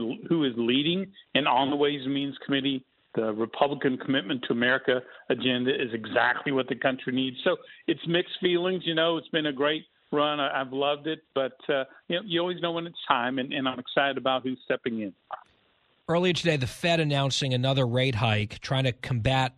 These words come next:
Speaker 2: inflation that has just been persistent and painful now, month after month after month. The market's reacting. I see the Dow is down over four hundred points right now.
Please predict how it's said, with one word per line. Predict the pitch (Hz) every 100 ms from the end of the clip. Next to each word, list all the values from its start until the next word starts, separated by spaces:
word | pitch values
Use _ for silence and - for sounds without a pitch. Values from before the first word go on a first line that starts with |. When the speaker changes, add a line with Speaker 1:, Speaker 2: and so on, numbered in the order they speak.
| -
Speaker 2:
inflation | 123 107 127 131 123 127
that | 110
has | 107
just | 113 -
been | 117
persistent | 107 120 - - 147 - 135
and | 127 110
painful | - 135 135 127 123
now, | 110 104 98 95 - - _ -
month | 120 139 139
after | 123 -
month | 120 117 104
after | 113 -
month. | 113 127 120
The | 123
market's | 117 131 127 127
reacting. | 127 120 117 113 120
I | 107
see | 123
the | 107
Dow | 104 120 117
is | 104
down | 120 113
over | 110 104
four | 98 123 110
hundred | 113 101
points | 151 147 135
right | 120 117
now. | 120 107 101